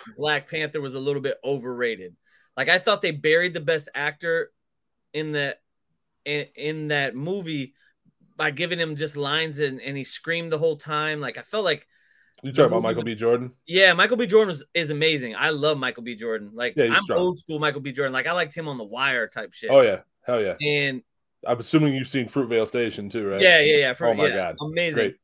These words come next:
Speaker 2: Yeah, great
Speaker 1: So,
Speaker 2: film.
Speaker 1: I was like, "Why are they burying this guy behind, making him scream all of his lines and stuff?" Like, I get he, he's supposed to be upset, but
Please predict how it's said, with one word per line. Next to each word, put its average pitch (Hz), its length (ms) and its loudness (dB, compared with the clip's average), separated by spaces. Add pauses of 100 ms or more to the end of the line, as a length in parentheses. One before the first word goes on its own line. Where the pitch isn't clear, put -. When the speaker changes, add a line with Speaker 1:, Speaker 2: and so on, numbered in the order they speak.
(280)
Speaker 2:
Yeah, 95 180 -4
great 101 160 -2
Speaker 1:
So, 180 100 8
Speaker 2:
film. 165 220 2 (1040)
Speaker 1:
I 170 60 0
was 175 160 -4
like, 165 160 4
"Why 156 280 0
are 226 100 4
they 208 100 0
burying 185 400 -2
this 165 160 -8
guy 165 220 -2
behind, 156 400 -6
making 160 400 -6
him 160 100 -8
scream 180 480 -8
all 175 180 -4
of 165 80 -4
his 151 140 -6
lines 160 460 -6
and 151 120 -10
stuff?" 165 320 -4
Like, 147 160 -6
I 147 60 -2
get 165 240 -4
he, 160 220 -14
he's 151 180 -14
supposed 170 280 -10
to 156 40 -16
be 156 120 -4
upset, 151 460 -4
but 131 200 -4